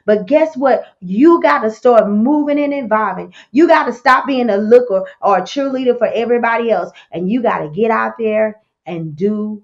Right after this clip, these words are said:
what God has called you to get, to do. Again, I'm Shannon Palmer.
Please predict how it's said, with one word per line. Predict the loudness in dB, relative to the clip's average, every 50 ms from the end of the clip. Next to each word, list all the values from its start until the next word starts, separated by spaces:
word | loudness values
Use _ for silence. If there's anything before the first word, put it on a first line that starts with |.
| _ _
what | -8 -8 -6 -6
God | -4 -4 -2 -2 -4 -6
has | -8 -10 -12 -14
called | _ -10 -8 -6 -6 -6 -6 -8
you | -10
to | -10
get, | -10 -12 -14 -18 -18 -16 -14
to | -12 -8
do. | -6 -4 -4 -6 -8 -12 _ -20 -20 -20 -20 _ _
Again, | -8 -6 -4 -2 -2 -2 -2 -2
I'm | -4 -4 -6
Shannon | -6 -10 -14 -16 -10 -6 -2 -2 -2 -2 -2 -4 -6
Palmer. | -6 -6 -4 -2 -2 -2 -2 -2 -4 -4 -6 -8